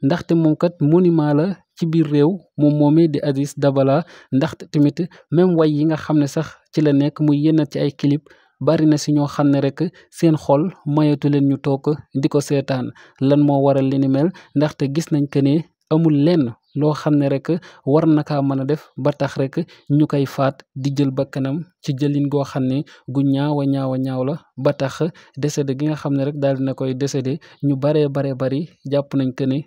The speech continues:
naqarlu nañ ko. Ci jamono boobu nag gis nañ yeneeni mbir yoo xam ne jot naa xew, te sax ci lañ koy tënkee,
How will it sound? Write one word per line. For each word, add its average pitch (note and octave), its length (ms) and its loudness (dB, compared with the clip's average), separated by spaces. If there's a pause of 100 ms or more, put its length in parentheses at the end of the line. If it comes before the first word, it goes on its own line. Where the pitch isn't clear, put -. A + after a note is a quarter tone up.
(160)
naqarlu C3+ 540 -4
nañ B2+ 200 -6
ko. A2+ 140 -12 (360)
Ci E3+ 140 -2
jamono D#3+ 340 0
boobu C#3+ 260 -4
nag C#3 180 -4 (380)
gis D#3 260 -8
nañ D3+ 160 0 (280)
yeneeni D#3 440 2
mbir D3 200 -2
yoo C#3+ 180 -4
xam C3+ 200 -4
ne C3 140 -4
jot C#3 200 -4
naa C#3 120 -6
xew, C3+ 220 -4 (300)
te C#3+ 100 -2
sax D#3+ 180 -8 (100)
ci D#3 80 -2
lañ C#3+ 180 -2
koy C3+ 160 -4
tënkee, C3+ 440 -4